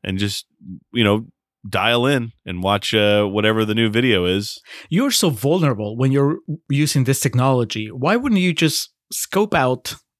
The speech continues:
Speaker 2: the, <laughs> the, the room first, make sure you're alone, lock all the doors, and then you can
Speaker 1: Just
Speaker 2: just
Speaker 1: go in the bathroom and, like, lock the door and sit against it. <laughs>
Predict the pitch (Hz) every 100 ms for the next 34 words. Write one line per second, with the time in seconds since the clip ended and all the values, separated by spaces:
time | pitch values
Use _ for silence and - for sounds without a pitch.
0 | 302 - 147 123 147 - 170 143 127 143
1 | 120 - 107 127 147 143 156 135 135 127
2 | 117 127 127 135 - - 127 135 151 160
3 | - 156 165 147 123 120 120 120 - 123
4 | 123 139 156 143 113 - _ 117 113 113
5 | 156 110 214 233 170 160 202 160 120 104
6 | 107 101 123 135 - 123 131 127 - 151
7 | 123 110 131 - 90 73